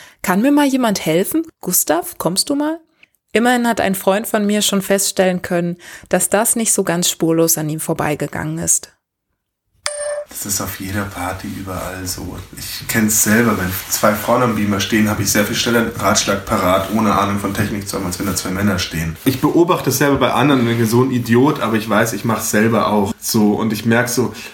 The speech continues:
Speaker 2: dass es sehr viel schwerer fällt mir, mich zu bremsen.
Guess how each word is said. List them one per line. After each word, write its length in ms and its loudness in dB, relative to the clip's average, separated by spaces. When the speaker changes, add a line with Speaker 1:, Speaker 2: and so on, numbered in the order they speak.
Speaker 2:
dass 100 0
es 240 -4
sehr 140 2
viel 120 0
schwerer 400 2
fällt 400 -2
mir, 140 -2
mich 180 -8
zu 140 -10
bremsen. 480 -6